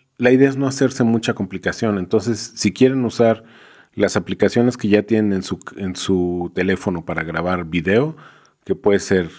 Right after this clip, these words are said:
el de Android o el de I O S, adelante, con eso funciona. Si quisieran cosas más complejas, eh, hay aplicaciones, el detalle es que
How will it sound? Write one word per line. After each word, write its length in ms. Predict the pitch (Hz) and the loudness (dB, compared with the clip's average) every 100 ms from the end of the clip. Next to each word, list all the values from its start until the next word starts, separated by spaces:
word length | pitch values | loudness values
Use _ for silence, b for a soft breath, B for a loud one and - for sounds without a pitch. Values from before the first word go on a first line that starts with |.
| 85 | -14
el 180 | 98 90 | -10 -8
de 360 | 87 85 82 82 | -8 -6 -6 -4
Android 420 | 101 101 98 85 | -2 0 0 0
o 80 | 85 | -4
el 140 | 82 | -6
de 80 | 87 | -4
I 160 | 90 | -2
O 60 | 92 | 0
S, 360 | 95 - 117 117 | -2 0 0 -2
adelante, 460 | 92 85 90 87 - | -6 -4 -2 -4 -6
con 160 | 87 | -6
eso 160 | 87 - | -6 -8
funciona. 520 | - 82 - 80 73 - B B B | -6 -6 -4 -6 -8 -16 B B B
Si 180 | - 107 | -6 -4
quisieran 760 | - 107 143 143 151 160 - _ _ | 0 4 6 6 2 -2 -8 _ _
cosas 440 | - 120 131 117 - | -2 0 0 -4 0
más 420 | 104 113 143 160 | 2 2 0 0
complejas, 800 | - 107 110 104 - 151 180 - b b b b _ _ | 0 0 2 2 2 -4 -6 -16 b b b b _ _
eh, 320 | - 107 101 101 | 2 6 6 4
hay 360 | 104 110 110 | 4 4 4
aplicaciones, 760 | 104 101 107 113 117 120 127 127 | 2 0 0 0 2 2 0 -2
el 100 | 95 | -4
detalle 320 | 98 92 101 98 | -2 0 0 0
es 80 | |
que 480 | - 101 95 87 _ | -2 0 0 -2 _